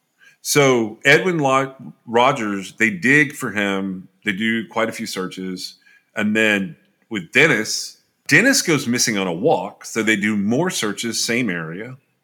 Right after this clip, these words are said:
You see what I'm saying? Like, if you were, like,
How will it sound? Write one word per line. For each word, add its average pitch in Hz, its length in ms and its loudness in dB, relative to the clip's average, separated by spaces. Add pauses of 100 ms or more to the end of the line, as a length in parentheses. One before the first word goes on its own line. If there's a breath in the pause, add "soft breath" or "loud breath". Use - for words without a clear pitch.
(720)
You 123 80 -2
see 175 160 0
what 156 100 4
I'm 131 60 0
saying? 143 380 0
Like, 117 300 4 (460 loud breath)
if 139 240 4
you 156 80 2
were, 160 240 2
like, 139 340 2